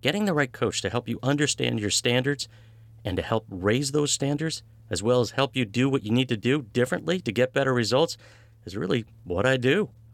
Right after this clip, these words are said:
In fact, I've been doing this for a long time. I've been in the industry for thirty years, and I've been coaching advisors and agents since two thousand four. As a result, I've taken advisors and agents and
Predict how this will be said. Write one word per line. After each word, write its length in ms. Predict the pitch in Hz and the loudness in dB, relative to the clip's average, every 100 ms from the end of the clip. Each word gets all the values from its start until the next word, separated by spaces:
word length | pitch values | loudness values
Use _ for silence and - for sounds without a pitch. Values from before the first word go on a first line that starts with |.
| - - - - - - - - | -20 -20 -20 -20 -20 -20 -20 -10
In 120 | 104 | -6
fact, 380 | - 110 117 - | 0 0 0 -4
I've 160 | 127 135 | -2 2
been 160 | 120 | 0
doing 440 | 98 127 147 143 95 | 2 2 4 2 0
this 200 | 92 - | -2 -2
for 160 | - | 0
a 60 | 113 | 2
long 280 | 123 131 127 | 4 2 2
time. 300 | 147 170 127 | 2 2 2
I've 100 | 123 | 2
been 140 | 160 | 0
in 60 | 165 | 2
the 120 | 170 | 2
industry 320 | 175 160 170 | 0 0 -2
for 120 | - | -2
thirty 320 | - 175 180 | -2 0 2
years, 400 | 170 185 185 117 - - - - | 0 2 2 0 -8 -20 -16 -2
and 80 | |
I've 80 | 135 | 2
been 140 | 147 131 | 2 2
coaching 440 | - 196 - 120 | 2 2 2 0
advisors 460 | 101 113 113 120 117 | 2 2 2 2 2
and 80 | |
agents 320 | 131 139 147 - | 0 2 0 0
since 320 | - 143 - | 0 0 -2
two 160 | 165 | -6
thousand 460 | 160 165 147 156 151 | -2 -2 0 0 -2
four. 500 | - 95 - 147 87 - - - - - - - - - - | -2 0 2 2 0 -8 -20 -20 -20 -20 -20 -20 -20 -20 -10
As 80 | 127 | -4
a 60 | |
result, 460 | 101 92 165 98 - _ - - - - - - | 0 2 2 0 -8 _ -20 -20 -20 -20 -20 -6
I've 140 | - - | -6 -2
taken 260 | 147 127 | 0 0
advisors 600 | 98 - 120 147 135 127 101 | -2 -2 -4 0 0 0 0
and 120 | 92 | -4
agents 420 | 120 139 135 131 107 | -2 0 0 -2 -4
and 180 | 90 | -6